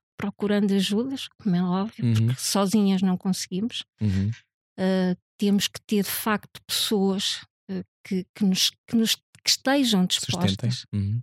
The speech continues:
Speaker 1: a ajudar-nos. Ah, temos que ter coragem também para fazer a nossa escolha, se queremos continuar a ter pena de nós.
Speaker 2: Obrigado pela tua coragem por estares cá
Speaker 1: Obrigada,
Speaker 2: hoje. Obrigado
Speaker 1: obrigada
Speaker 2: pela, eu
Speaker 1: pelo
Speaker 2: sei que isto foi
Speaker 1: convite.
Speaker 2: muito complexo e difícil,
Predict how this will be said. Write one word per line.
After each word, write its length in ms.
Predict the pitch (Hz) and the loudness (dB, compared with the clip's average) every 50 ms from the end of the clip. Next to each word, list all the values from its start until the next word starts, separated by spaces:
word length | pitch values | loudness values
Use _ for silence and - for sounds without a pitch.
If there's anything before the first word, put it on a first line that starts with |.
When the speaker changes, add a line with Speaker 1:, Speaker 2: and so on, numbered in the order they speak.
| - - | -6 -8
Speaker 1:
a 100 | 220 175 | -6 -4
ajudar-nos. 760 | 175 180 - 190 180 180 175 175 175 - - _ - - - - - - - - - - - - - - _ - | -4 -4 -4 -4 -4 -4 -4 -4 -4 -6 -10 _ -20 -20 -18 -18 -18 -18 -18 -18 -16 -16 -18 -18 -20 -20 _ -4
Ah, 500 | 233 220 220 220 214 214 214 208 202 208 - _ - | -2 0 2 2 2 2 2 2 0 -2 -4 _ -6
temos 260 | - 285 - - - | -4 -4 -4 -4 -6
que 60 | - | -4
ter 120 | - 233 214 | -4 -6 -4
coragem 540 | _ - 208 190 165 160 175 180 - 190 190 | _ -4 -2 -2 -2 -2 -2 -2 -4 -4 -4
também 420 | - - 208 190 180 175 185 190 | -4 -4 -4 -2 0 0 0 -2
para 160 | - - - | -2 -4 -8
fazer 340 | - - 214 196 202 196 196 | -6 -4 -2 -2 0 0 0
a 40 | 202 | 0
nossa 280 | 208 196 190 - - - | 0 0 -2 -2 -4 -4
escolha, 420 | - - - - 202 185 190 185 180 | -6 -6 -6 -6 -4 -2 -2 -2 -4
se 120 | - - | -4 -8
queremos 360 | - - 208 190 185 190 175 - | -8 -4 -2 -2 0 0 -2 -4
continuar 540 | - - 196 175 - - 190 185 180 180 190 | -4 -6 -6 -4 -2 -2 -2 0 0 0 0
a 60 | 190 | -2
ter 160 | - - 190 | -4 -6 -6
pena 300 | - - - 185 190 185 | -4 -2 0 0 2 2
de 80 | 190 196 | 2 2
nós. 420 | 185 185 190 196 254 - - - - | 0 2 0 0 -2 -4 -8 -6 -2
Speaker 2:
Obrigado 320 | - 143 151 147 147 147 135 | 0 2 4 4 4 4 2
pela 80 | - 139 | 2 0
tua 120 | - 135 117 | 2 0 2
coragem 360 | - 123 117 107 104 101 107 | 4 4 4 4 4 2 0
por 40 | 104 | 0
estares 180 | - - 104 - | 0 0 0 0
cá 120 | - 107 | 2 2
Speaker 1:
Obrigada, 380 | 104 98 101 101 98 - - - | 4 6 6 6 6 4 4 4
Speaker 2:
hoje. 60 | 175 180 | 4 4
Obrigado 320 | - 113 95 185 185 190 | 4 4 4 4 4 2
Speaker 1:
obrigada 320 | 190 - - 202 202 180 175 | 2 0 0 2 4 4 6
Speaker 2:
pela, 100 | 175 208 | 4 4
eu 20 | - | 2
Speaker 1:
pelo 80 | 190 185 | 2 2
Speaker 2:
sei 140 | - 196 | 4 4
que 80 | 185 180 | 4 4
isto 100 | 220 185 | 2 2
foi 80 | 175 175 | 2 2
Speaker 1:
convite. 100 | 117 120 | 4 2
Speaker 2:
muito 160 | 127 113 - | 2 0 0
complexo 600 | - 113 107 - 113 110 110 - - - - - | 0 -2 0 0 0 0 0 0 -2 -2 -2 -2
e 20 | |
difícil, 600 | 113 110 101 - - 113 - - - 117 120 123 | -2 -2 -2 -2 0 0 0 2 2 2 0 0